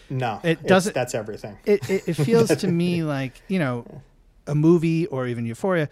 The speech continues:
Speaker 2: y-, you've got different storylines. You can go back and forth. You have different spaces. And it feels to me like, you know, so you can, you can cut your way out. You can restructure your way out. And it feels to me like not only, obviously,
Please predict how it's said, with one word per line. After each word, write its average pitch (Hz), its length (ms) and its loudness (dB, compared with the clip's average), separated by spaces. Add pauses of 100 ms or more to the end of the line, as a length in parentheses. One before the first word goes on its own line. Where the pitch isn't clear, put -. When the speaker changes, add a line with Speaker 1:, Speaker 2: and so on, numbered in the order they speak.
(440)
Speaker 2:
y-, 175 180 -8
you've 165 220 -6
got - 360 -2
different 175 280 -4
storylines. 113 640 -2
You 110 60 -6
can 113 60 -6
go 117 140 -2
back 113 220 -2
and 110 100 -2
forth. 113 220 -4
You 110 80 -6
have 101 60 -10
different 104 200 -8
spaces. 110 640 -8 (140)
And 135 280 -2
it 139 100 -2
feels 156 340 -2
to 156 100 -4
me 139 260 2
like, 120 360 -8 (640)
you 170 100 2
know, 123 120 2
so - 120 -4
you 123 140 -2
can, 131 240 -2
you 151 100 -2
can 147 140 0
cut 180 200 0
your 143 120 2
way 131 160 2
out. 101 200 0
You 113 80 -8
can 120 140 -8
restructure 131 460 -4
your 110 160 -2
way 101 200 -4
out. 101 260 -4 (600)
And 165 100 2
it 165 40 -2
feels 262 240 0
to 214 100 -2
me 196 220 2
like 139 160 0
not 156 180 2
only, 147 480 0 (160)
obviously, 120 560 -4